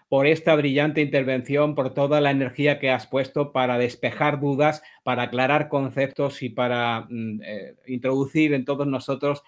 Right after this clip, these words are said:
la idea de que esto que nos, que llaman dieta y que nos quieren imponer, que viene impuesto desde fuera, es algo que tenemos que asumir desde dentro y es una responsabilidad adquirida desde un, eh, desde un conocimiento y también desde un querimiento, desde querernos a nosotros mismos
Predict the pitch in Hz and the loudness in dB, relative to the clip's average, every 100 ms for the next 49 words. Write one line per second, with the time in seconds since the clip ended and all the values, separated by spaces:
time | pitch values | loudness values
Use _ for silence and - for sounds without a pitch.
0 | - _ 127 131 123 135 147 135 131 127 | -20 _ 0 0 2 2 2 0 -2 -2
1 | 123 120 117 - 139 - 151 143 131 120 | 0 2 0 -4 -8 -4 -4 -2 -4 -4
2 | 117 - 123 131 131 123 135 151 127 113 | -6 -4 0 0 -2 -2 2 2 0 -6
3 | 110 110 - 139 135 127 110 117 123 143 | -6 -8 -6 -4 -2 -4 -4 -4 -2 -2
4 | 143 123 127 123 131 127 135 123 131 120 | -2 -4 -2 -2 -2 -4 -4 -4 -4 -4
5 | 127 131 131 131 - _ - 127 135 143 | -2 0 0 -2 -10 _ -4 -2 0 0
6 | 135 127 131 127 - 123 123 123 127 123 | 0 -2 -2 -4 -6 -8 -4 -4 -2 -4
7 | 117 120 120 120 131 123 117 120 131 123 | -4 -2 -2 -2 -2 -2 -2 -2 -4 -6
8 | 113 113 - 110 104 113 110 127 127 127 | -6 -8 -10 -12 -10 -8 -4 -6 -4 -4
9 | 123 120 131 - _ - 117 117 117 123 | -2 0 -2 -6 _ -6 -4 0 0 2
10 | 131 131 127 117 107 - 113 107 127 143 | 2 0 0 0 -2 -4 -8 -4 -2 0
11 | 143 120 120 123 131 160 147 113 107 120 | 0 0 -2 0 2 2 0 0 -2 0
12 | 143 147 - - 156 123 147 147 135 123 | -2 -4 -16 -4 -2 0 0 2 2 2
13 | 131 151 127 107 101 107 104 107 113 135 | 2 2 0 -4 -6 -6 -6 -6 0 2
14 | 135 143 - 123 120 131 123 123 131 123 | 2 0 -2 -4 -4 -6 -4 -2 -2 -2
15 | 147 | -4